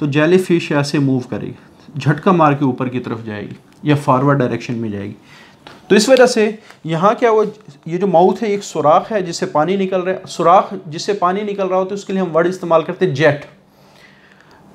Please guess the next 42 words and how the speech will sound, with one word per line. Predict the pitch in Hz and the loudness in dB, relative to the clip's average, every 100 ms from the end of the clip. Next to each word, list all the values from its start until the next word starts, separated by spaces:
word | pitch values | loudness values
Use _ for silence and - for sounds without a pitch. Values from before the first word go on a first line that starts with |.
| - 139 | -8 0
आमतौर | 139 - 147 143 | 2 4 2 0
पे | 151 | -2
जो | 147 | 0
हमारे | 139 135 135 143 | 0 0 0 -2
पाइप | 143 143 151 147 | 0 0 0 -2
वगैरह | 135 135 139 | 0 0 0
होते | 127 135 | -2 -4
हैं, | |
उसके | 139 - | -6 -4
आगे | 127 131 | -2 -2
एक | 131 | -2
नोजल | 127 123 143 | -2 0 0
सी | 143 143 | -2 -2
लगाई | 127 123 | -2 -2
जाती | 135 135 | -2 -4
है, | 131 | -6
जिसको | 135 147 | -6 -4
जेट | 127 135 135 | 0 0 0
भी | 139 | -2
कहा | 135 110 110 | -4 -6 -10
जाता | 110 110 | -12 -14
है। | 127 _ - | -20 _ -10
जेट | 135 170 196 - - - _ | 0 0 0 -6 -20 -20 _
वो | 151 143 180 185 | -6 2 4 4
सुराख | 185 147 151 160 | 2 2 2 2
है | 165 | -4
जिससे | 151 151 | -6 -8
पानी | 139 143 147 | -4 -2 -2
ने | 147 | -4
निकलना | 135 120 110 110 | -4 -4 -6 -6
है। | 104 120 - - - - - - | -10 -12 -18 -20 -20 -20 -6 0
तो | |
जब | 185 214 | 2 4
पानी | 185 202 233 | 4 2 0
फोर्स | - 196 - | 2 2 2
के | 262 | -4
साथ | 254 214 208 | 0 0 0
निकलेगा, | 202 196 202 | -6 -2 -2
तो | 208 | -4
इसको | 202 214 | -4 -4
प्रोपेल | 202 185 185 180 165 | 0 0 2 0 0
करेगा। | - 113 | -6 -8